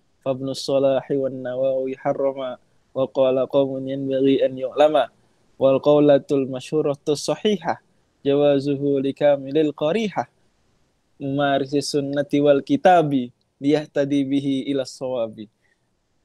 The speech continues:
Nah, jadi Imam Al-Akhdari nggak bilang begitu beliau. Eh, tapi Imam, Imam Suyuti teg-, tegas keras ya, Imam Suyuti sezaman dengan Imam Al-Akhdari,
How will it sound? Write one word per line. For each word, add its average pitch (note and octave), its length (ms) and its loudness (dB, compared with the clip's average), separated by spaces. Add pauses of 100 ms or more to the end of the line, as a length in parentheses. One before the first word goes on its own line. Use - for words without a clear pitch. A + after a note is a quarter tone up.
(400)
Nah, B2+ 160 -14
jadi C#3 380 -2
Imam C#3+ 320 -2
Al-Akhdari C#3 880 0 (260)
nggak A2+ 140 2
bilang A#2+ 300 0
begitu C3 260 0
beliau. A2 220 -2 (1400)
Eh, A#2 400 0 (1900)
tapi G3 260 4
Imam, D#3+ 300 2
Imam C3+ 180 -4
Suyuti D#3+ 380 -2 (280)
teg-, B2 200 -4
tegas A#2 400 2
keras A#2 320 -2
ya, A#2 80 -6
Imam A2+ 160 -8
Suyuti C3 280 -4
sezaman B2 520 0
dengan G2+ 220 -14 (100)
Imam - 160 -16
Al-Akhdari, - 540 -6